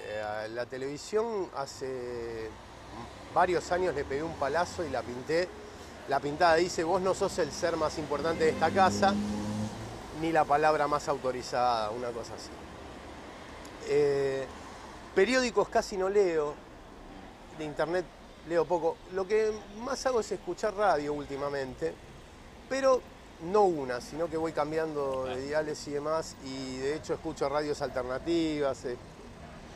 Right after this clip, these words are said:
Speaker 1: El modo en que, en el que más me informo es caminando la calle, hablando con gente que labura,
Speaker 2: Claro.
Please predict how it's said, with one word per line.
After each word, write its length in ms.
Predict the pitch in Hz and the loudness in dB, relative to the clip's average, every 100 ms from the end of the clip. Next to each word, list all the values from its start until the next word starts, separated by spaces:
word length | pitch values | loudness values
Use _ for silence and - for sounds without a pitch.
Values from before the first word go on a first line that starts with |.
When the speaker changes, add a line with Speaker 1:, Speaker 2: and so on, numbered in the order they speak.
| - - - - - - - | -16 -16 -16 -16 -16 -18 -6
Speaker 1:
El 120 | 214 254 | -2 2
modo 220 | 302 302 | 4 4
en 100 | 208 | 4
que, 60 | |
en 100 | 175 | 0
el 140 | 170 165 | 0 0
que 100 | - | 0
más 160 | 226 | 0
me 80 | 214 | 0
informo 680 | 175 - 214 247 226 165 127 - - - - - - - - - - 170 | -2 2 2 2 2 0 0 -4 -14 -16 -16 -16 -16 -16 -16 -16 -10 0
es 240 | 180 - - | 0 0 0
caminando 400 | 156 170 214 202 | 2 4 4 4
la 120 | 160 | 4
calle, 300 | 202 208 196 | 6 4 4
hablando 300 | 160 180 180 | 2 2 2
con 140 | 143 | 0
gente 240 | - 175 151 | -2 -2 0
que 100 | 143 | 2
labura, 480 | 143 180 190 180 | 4 6 8 6
Speaker 2:
Claro. 160 | 170 95 | 4 -2